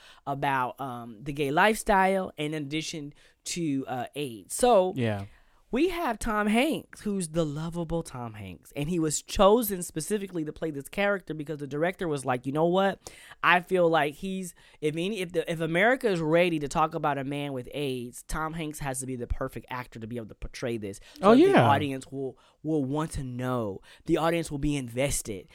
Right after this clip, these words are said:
Speaker 1: to wanna see this unfold in a positive way. And sure enough, Tom Hanks, who, by the way, won an Oscar for this, for best,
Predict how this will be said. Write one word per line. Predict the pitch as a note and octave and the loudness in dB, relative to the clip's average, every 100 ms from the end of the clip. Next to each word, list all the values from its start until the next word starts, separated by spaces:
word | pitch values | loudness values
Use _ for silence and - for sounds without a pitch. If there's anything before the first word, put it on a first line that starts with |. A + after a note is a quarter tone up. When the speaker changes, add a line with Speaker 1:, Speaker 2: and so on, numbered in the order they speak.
| - - | -20 -2
Speaker 1:
to | F3 | 0
wanna | D#3+ C#3+ C3 | 0 -4 -6
see | - - E3+ C3+ - _ - | -8 -8 -8 -10 -14 _ -8
this | D3+ - | -8 -6
unfold | C3+ C3+ - D3+ C3+ B2 | -8 -8 -2 0 0 -2
in | C#3+ | -6
a | B2+ | -8
positive | A#2 C3+ C3 B2+ A#2+ | -6 -4 -4 -6 -6
way. | A2+ B2+ G#2 - | -4 -4 -4 -8
And | C3+ B2+ | -10 -8
sure | - D#3 E3 | -4 0 2
enough, | G3 F3 E3 _ _ _ _ | 2 0 -2 _ _ _ _
Tom | D#3+ D#3+ F3+ | -2 -2 0
Hanks, | E3+ D3+ - - - | -2 -4 -6 -16 -4
who, | A3+ B3 | 0 4
by | B3 F#3 | 6 8
the | E3 | 6
way, | D3 C#3+ | 4 4
won | C3 C#3 | 2 -2
an | F3+ - | -4 -2
Oscar | G3+ G#3+ - C3+ | -2 -2 -4 -8
for | A#2 | -6
this, | A2 A2+ | -6 -6
for | - | -6
best, | A#2+ C#3+ | -6 -4